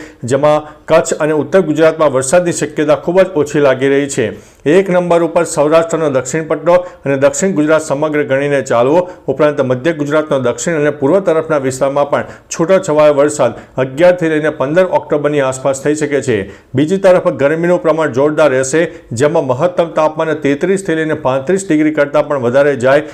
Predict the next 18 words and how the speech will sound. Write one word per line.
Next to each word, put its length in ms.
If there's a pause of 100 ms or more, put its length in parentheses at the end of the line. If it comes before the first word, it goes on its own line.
(180)
દિવસ 300
દરમિયાન 300
બફારાનો 460
અહેસાસ 420
થશે, 260
પરંતુ 600
મોડી 280
રાત્રે 340
અને 100
વહેલી 280
સવારે 320
આપણને 320
ઠંડકને 520
કારણે 420 (240)
ગરમીમાં 580
આંશિક 400
રાહત 300
મળશે. 440